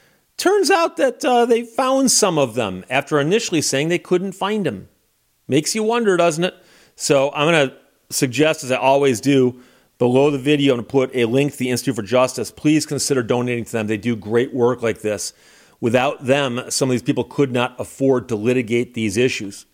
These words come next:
And so a lot of people sent me the story. Thank you very much. From Fox News, that was, uh, Terry Sahakian who wrote that. "F B I sued after allegedly losing hundreds of thousands of dollars in rare coins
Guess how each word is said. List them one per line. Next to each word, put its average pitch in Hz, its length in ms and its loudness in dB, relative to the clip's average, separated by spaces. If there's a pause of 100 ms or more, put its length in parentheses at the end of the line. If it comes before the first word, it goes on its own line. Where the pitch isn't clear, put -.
(560)
And 107 180 -2
so 107 420 2
a 113 60 -4
lot 120 260 2
of 143 60 -4
people 143 140 -6
sent 139 120 -4
me 123 40 -4
the 101 40 -6
story. 127 200 2
Thank 135 260 0
you 113 60 -8
very 117 140 2
much. 117 280 -2
From 165 240 0
Fox 156 380 0
News, 135 400 2 (340)
that 113 240 0
was, 117 340 2
uh, 110 140 4
Terry 139 720 2
Sahakian 143 560 0
who 120 80 0
wrote 127 320 2
that. 82 280 -6 (480)
"F 143 300 0
B 160 140 2
I 147 140 2
sued 147 280 0
after 127 220 0
allegedly 123 360 0
losing 123 340 0
hundreds 131 640 -2
of 98 180 -2
thousands 131 520 0
of 92 120 -6
dollars 120 400 2
in 104 100 -4
rare 104 220 0
coins 233 540 0